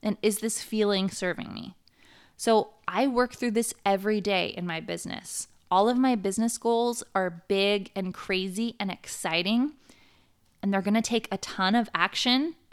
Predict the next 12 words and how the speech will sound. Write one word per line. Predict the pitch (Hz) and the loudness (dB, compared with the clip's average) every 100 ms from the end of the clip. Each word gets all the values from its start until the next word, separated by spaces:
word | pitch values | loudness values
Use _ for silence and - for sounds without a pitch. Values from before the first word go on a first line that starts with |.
| _ _ _ _ _ _ - | _ _ _ _ _ _ -6
but | 202 - | -4 0
most | 196 202 | 0 0
of | 208 | 0
all, | 214 | 0
they | 208 208 | 2 0
take | 196 208 196 - - | -2 -4 -4 -8 -8
a | 190 | -8
lot | 175 180 175 - | -4 0 0 0
of | - 180 | -6 -10
coaching | - - 202 - - - 185 _ _ - | -12 -6 -4 -4 -8 -10 -14 _ _ -14
of | 185 | -8
myself | 196 175 - 233 233 - - - | -8 -8 -4 -2 -2 -4 -14 -16